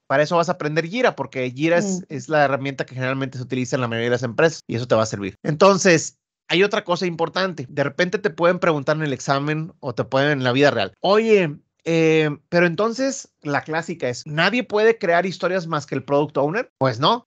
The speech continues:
Speaker 1: resulta que cualquier persona puede crear historias, pero el product owner es el responsable del backlog. Él tiene la lista de historias y si quieres meter a una, ti-, quieres poner en prioridad una de tus historias, aunque seas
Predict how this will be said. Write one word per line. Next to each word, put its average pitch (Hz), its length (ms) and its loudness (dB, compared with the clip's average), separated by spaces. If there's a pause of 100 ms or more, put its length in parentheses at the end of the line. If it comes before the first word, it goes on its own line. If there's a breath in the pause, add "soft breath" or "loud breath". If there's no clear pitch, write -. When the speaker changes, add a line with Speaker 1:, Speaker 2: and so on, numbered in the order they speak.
Speaker 1:
resulta 175 380 -2
que 190 160 -6
cualquier 165 420 0
persona 190 400 -2
puede 175 200 4
crear 160 200 0
historias, 185 380 0 (100)
pero 160 160 4
el 151 60 0
product 202 360 2
owner 202 220 -2
es 175 120 -2
el 190 100 -2
responsable 151 760 -2
del 151 120 -2
backlog. 165 360 -4 (240)
Él 170 200 -2
tiene 247 220 0
la 233 100 4
lista 202 300 -2
de 196 80 4
historias 185 580 2
y 156 140 -4
si 156 160 -6
quieres 202 580 2
meter 151 580 2
a 143 120 0
una, 185 500 -2
ti-, 180 180 -4
quieres 214 380 2 (100)
poner 180 360 0
en 220 120 0
prioridad 165 520 4
una 190 160 0
de 190 80 2
tus 170 180 -6
historias, 180 580 0
aunque 135 280 -8
seas 226 480 0